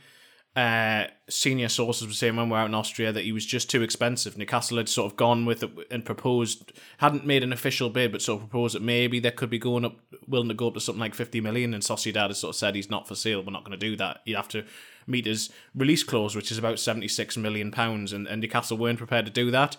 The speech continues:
They were in discussions to sign João Pedro from Watford over the course of,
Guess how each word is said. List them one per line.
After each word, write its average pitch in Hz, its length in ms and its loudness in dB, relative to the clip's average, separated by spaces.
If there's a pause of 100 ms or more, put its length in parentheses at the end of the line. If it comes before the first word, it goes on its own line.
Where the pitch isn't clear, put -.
(520)
They 120 180 4
were 123 380 6
in 123 180 4
discussions 120 560 0
to 120 60 -2
sign 120 280 2
João 120 240 6
Pedro 123 460 2
from 117 480 -4
Watford 135 580 2
over 113 140 -2
the 117 60 -6
course 117 360 0
of, 120 160 -6